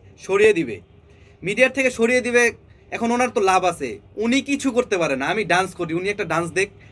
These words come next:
দিতে পারে না। ওনার ভিউ ব্যবসা, উনি খালি কিছু হইলেই ম্যাক্স ছবি, রিয়ামণি, ম্যাক্স ছবি, রিয়ামণি। আচ্ছা, আপনাদের কাছে আমি একটা কথা জানতে চাই, এই যে ইস্যুটা আসছে, ইস্যুটা কেন আসছে?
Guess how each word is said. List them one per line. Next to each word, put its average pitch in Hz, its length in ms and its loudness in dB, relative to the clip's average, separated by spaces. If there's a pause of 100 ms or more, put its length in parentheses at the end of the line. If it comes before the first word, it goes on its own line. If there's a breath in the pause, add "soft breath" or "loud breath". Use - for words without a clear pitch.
(200 loud breath)
দিতে 190 180 4
পারে 156 180 2
না। 101 160 -10 (220 loud breath)
ওনার 202 260 0
ভিউ 170 280 -2
ব্যবসা, 165 460 -2
উনি 180 280 -10
খালি 220 220 -4
কিছু 233 300 -4
হইলেই 254 200 0
ম্যাক্স 190 320 -2
ছবি, 214 320 0 (360 soft breath)
রিয়ামণি, 208 540 0
ম্যাক্স 160 380 0
ছবি, 220 260 2
রিয়ামণি। 196 460 -2 (360 soft breath)
আচ্ছা, 165 300 -2
আপনাদের 175 420 -2
কাছে 185 220 -6
আমি 156 140 -4
একটা 156 240 -6
কথা 160 220 -8
জানতে 143 300 -4
চাই, 135 200 -6 (640 loud breath)
এই 196 160 6
যে 220 160 0
ইস্যুটা 208 300 -2
আসছে, - 360 -6
ইস্যুটা 175 360 -6
কেন 190 280 0
আসছে? 135 320 -6